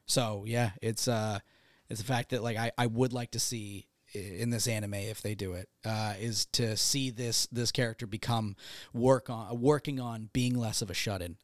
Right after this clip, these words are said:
Pros-, probably because of the sister, 'cause she's really s-, it seems like she's really excited to have a sibling back. And so uh,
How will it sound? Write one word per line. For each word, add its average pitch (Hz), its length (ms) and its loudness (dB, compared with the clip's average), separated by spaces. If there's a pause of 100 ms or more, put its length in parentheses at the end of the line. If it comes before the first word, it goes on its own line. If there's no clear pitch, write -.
(140)
Pros-, 147 340 4 (160)
probably 165 400 4
because 131 340 -2
of 120 80 -8
the 131 80 -8
sister, 143 580 -2
'cause 120 200 2
she's 117 260 -2
really 120 200 4
s-, - 180 0
it 117 120 0
seems 139 240 4
like 120 100 2
she's 110 200 0
really 113 140 0
excited 110 260 -2
to 113 80 -4
have 101 100 -4
a 95 40 -8
sibling 110 320 -2
back. 123 280 0 (560)
And 127 200 4
so 117 440 0 (560)
uh, 113 360 4